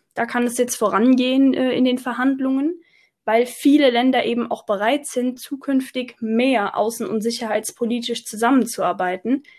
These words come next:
Wir haben auch in unserer gescheiterten Podcast-Folge, <laughs> die allererste, ähm, bisschen über europäische Souveränität geredet.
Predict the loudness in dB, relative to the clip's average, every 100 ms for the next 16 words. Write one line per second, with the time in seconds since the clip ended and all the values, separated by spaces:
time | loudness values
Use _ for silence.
0 | _ _ _ 2 4 4 2 0 0 0
1 | 0 2 2 2 0 2 2 0 -2 -2
2 | -2 -4 -2 -2 -2 -4 -2 0 2 4
3 | 2 4 2 2 -4 -16 -14 -6 -2 2
4 | 2 2 0 0 -4 -4 -4 -6 -20 -20
5 | _ -4 0 2 0 0 -2 -2 -4 -2
6 | 0 2 0 0 -2 -4 -4 -4 -4 -4
7 | -4 -8 -6 -6 -6 -6 -6 -4 -4 -6
8 | -6 -16